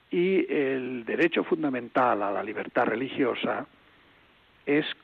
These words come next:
como acabo de decir, fundamental. Porque a veces tiene uno la impresión de que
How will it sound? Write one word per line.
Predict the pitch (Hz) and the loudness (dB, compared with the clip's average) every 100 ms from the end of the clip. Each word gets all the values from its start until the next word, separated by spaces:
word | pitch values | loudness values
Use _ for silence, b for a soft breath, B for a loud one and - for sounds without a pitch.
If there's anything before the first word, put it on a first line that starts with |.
| _ _ _ _ _ _ _ - | _ _ _ _ _ _ _ -4
como | 117 107 | -2 0
acabo | 107 120 123 | 2 4 4
de | 139 127 | 4 2
decir, | 110 135 131 - 123 | 2 2 0 -2 -2
fundamental. | 147 127 110 101 101 - - 110 98 90 - - _ B B B B B - | 0 0 -2 -4 -8 -8 -2 -2 -4 -14 -20 -20 _ B B B B B -6
Porque | 120 139 | -2 4
a | |
veces | 147 175 156 | 4 4 4
tiene | 180 170 165 | 4 4 4
uno | 175 165 160 147 | 2 4 6 6
la | 143 | 4
impresión | 156 160 165 - 165 175 | 2 2 2 4 4 4
de | 151 139 | 2 2
que | 147 | 2